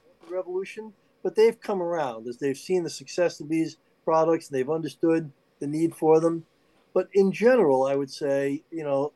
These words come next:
big pharma companies have certain great strengths. And one of those strengths is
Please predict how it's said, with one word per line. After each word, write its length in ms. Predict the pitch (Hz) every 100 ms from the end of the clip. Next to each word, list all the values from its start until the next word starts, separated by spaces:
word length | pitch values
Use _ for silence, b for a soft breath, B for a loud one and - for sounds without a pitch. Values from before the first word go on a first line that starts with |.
| -
big 200 | 214 202
pharma 320 | 214 196 180
companies 380 | 190 170 165 -
have 140 | 156
certain 320 | - 185 180 160
great 280 | 160 156 -
strengths. 600 | - 160 110 - - - b b -
And 200 | 151 151
one 260 | 165 170 208
of 100 | 190
those 240 | 170 160
strengths 480 | - 165 156 147 -
is 460 | 160 151 151 139